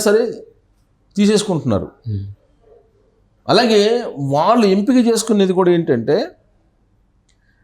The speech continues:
Speaker 1: ఓనర్స్ ఇక్కడ ఉండకుండా ఎక్కడో ఉండే వేరే దేశాల్లో ఉండేటువంటి వాళ్ళని ఎంపిక చేసుకుంటున్నారు. ఇక్కడ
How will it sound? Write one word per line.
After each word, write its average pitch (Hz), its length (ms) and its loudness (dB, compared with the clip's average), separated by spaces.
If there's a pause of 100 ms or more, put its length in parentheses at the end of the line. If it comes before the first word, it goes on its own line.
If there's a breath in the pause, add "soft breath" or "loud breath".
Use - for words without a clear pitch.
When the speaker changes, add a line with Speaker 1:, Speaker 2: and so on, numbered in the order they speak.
(480)
Speaker 1:
ఓనర్స్ 254 560 4
ఇక్కడ 185 220 0
ఉండకుండా 196 380 2 (100)
ఎక్కడో 196 200 -2 (100)
ఉండే 180 160 -2 (100)
వేరే 185 160 4 (120)
దేశాల్లో 165 360 0
ఉండేటువంటి 143 440 0
వాళ్ళని 165 260 0
ఎంపిక 156 280 0
చేసుకుంటున్నారు. 92 540 -4 (960)
ఇక్కడ 131 200 0